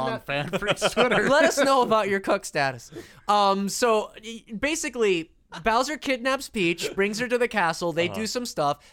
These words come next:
Speaker 1: Then Mario shows up afterward, watches for a bit, and then joins. And that's their whole M O. That's their whole setup. That's why it keeps happening this way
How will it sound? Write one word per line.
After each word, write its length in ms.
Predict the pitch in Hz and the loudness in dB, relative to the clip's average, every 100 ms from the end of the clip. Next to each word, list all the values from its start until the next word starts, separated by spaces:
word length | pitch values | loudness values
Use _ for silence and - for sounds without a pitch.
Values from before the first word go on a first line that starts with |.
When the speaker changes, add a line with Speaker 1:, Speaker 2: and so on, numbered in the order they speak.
| - | -2
Speaker 1:
Then 200 | 233 277 | 0 0
Mario 500 | 254 247 233 214 240 | 2 2 4 2 0
shows 340 | - 208 202 | 0 0 0
up 140 | 277 - | -2 -2
afterward, 720 | 208 190 - 202 180 196 254 - - | 0 0 -2 -2 0 -2 -4 -8 -6
watches 520 | 143 165 160 247 254 | 0 0 0 -2 -4
for 180 | - 285 | -4 -2
a 40 | 247 | 0
bit, 220 | 202 226 | 0 0
and 140 | 262 | -2
then 160 | 285 311 | -4 -2
joins. 460 | 427 466 156 107 - - 233 | 0 2 0 -6 -20 -8 -4
And 140 | 226 | -2
that's 240 | 254 330 | -2 -4
their 160 | - 359 | -6 -2
whole 220 | 339 359 | 2 2
M 160 | 330 359 | 2 4
O. 220 | 415 190 | 4 4
That's 220 | 170 208 | 2 0
their 120 | 277 302 | -2 -2
whole 100 | 302 | 0
setup. 320 | 302 302 226 | 2 0 0
That's 220 | 190 202 | -2 0
why 120 | 269 | 0
it 80 | 254 | 0
keeps 200 | 277 - | -6 -12
happening 500 | - 262 277 254 202 | -2 -2 -2 -6 -8
this 200 | 180 170 | -8 -8
way 160 | 156 135 | -8 -6